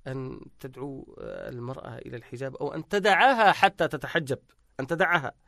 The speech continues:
في بعض الدول تمنع من الحجاب". فيعتبرون هذا إفسادا في الأرض، بينما لا يرون إلى ذلك المحتل الذي ربما احتل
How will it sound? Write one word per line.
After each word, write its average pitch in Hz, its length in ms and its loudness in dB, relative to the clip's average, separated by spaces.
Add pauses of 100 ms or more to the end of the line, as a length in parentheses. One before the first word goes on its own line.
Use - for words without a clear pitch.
(280)
في 139 80 -8
بعض 147 160 -2
الدول 160 400 2 (160)
تمنع 202 340 4
من 160 140 0
الحجاب". 120 300 -6 (320)
فيعتبرون 135 720 0
هذا 135 260 0
إفسادا 139 320 -4
في - 80 -8
الأرض، - 180 -8
بينما 180 340 -4
لا 220 220 -4
يرون 139 480 -2 (600)
إلى 143 480 2
ذلك 160 600 -2
المحتل 139 800 -2
الذي 135 320 -2
ربما 143 460 -4
احتل 143 540 -6